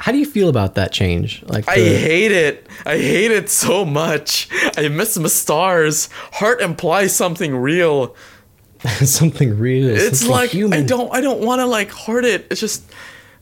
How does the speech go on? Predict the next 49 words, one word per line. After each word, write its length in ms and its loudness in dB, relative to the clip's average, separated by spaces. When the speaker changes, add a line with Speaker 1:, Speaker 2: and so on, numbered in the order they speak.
Speaker 2:
it's, 260 -4
<sighs> 280 -10
it's, 300 -8
it 60 -8
feels 400 -2
like 80 -4
such 180 -4
a 40 -10
commitment 500 -6
to 100 -10
me. 240 -12
I, 140 -4
maybe 320 0
I 20 0
have, 160 -2
like, 240 0
commitment 460 -4
issues. 320 -6
Like, 160 -4
a 20 -4
star, 260 -2
it's 120 -4
like, 120 -4
"Yeah, 200 0
it's 100 -8
a 60 -10
star, 280 -4
yay." 460 -4
You 80 -4
know, 80 -2
like, 220 -4
"Oh." 480 -4
But 160 -4
a 320 0
heart 360 2
is 80 -4
just 120 -4
like, 160 -2
"I 120 -2
love 540 0
this. 600 -2
Speaker 1:
So 380 0
Speaker 2:
I 20 4
Speaker 1:
for 140 2
Speaker 2:
love 180 4
Speaker 1:
those 80 4
Speaker 2:
this 160 0
so 200 -2
much." 540 -6